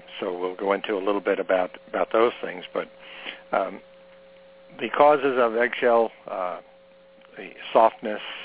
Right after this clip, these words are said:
uh, um, sandiness, uh, um,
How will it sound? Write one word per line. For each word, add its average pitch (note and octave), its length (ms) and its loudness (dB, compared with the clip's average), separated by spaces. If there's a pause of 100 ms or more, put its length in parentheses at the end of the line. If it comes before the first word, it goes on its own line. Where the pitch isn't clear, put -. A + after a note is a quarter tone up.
uh, - 1800 -16
um, - 320 -10 (760)
sandiness, G#2+ 540 0 (140)
uh, F2 300 -4 (540)
um, F2 120 -12